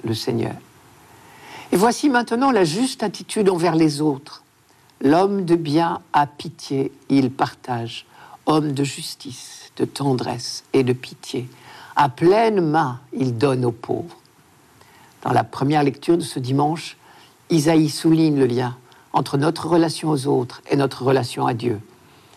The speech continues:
Ce psaume lui fait parfaitement écho. La formule homme de justice, de tendresse et de pitié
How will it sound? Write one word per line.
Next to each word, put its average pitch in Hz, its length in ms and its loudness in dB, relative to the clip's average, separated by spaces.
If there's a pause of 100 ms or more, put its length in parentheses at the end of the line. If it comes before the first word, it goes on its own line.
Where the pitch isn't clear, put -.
(120)
Ce - 180 -2
psaume 117 400 -2 (100)
lui 127 120 0
fait 120 120 -2
parfaitement - 680 -6
écho. 110 280 -8 (1080)
La 160 80 2
formule 196 580 2 (380)
homme 202 500 0
de 185 160 2
justice, 190 960 -2
de 151 140 -2
tendresse 170 680 0
et 165 40 2
de 151 100 2
pitié 208 520 -2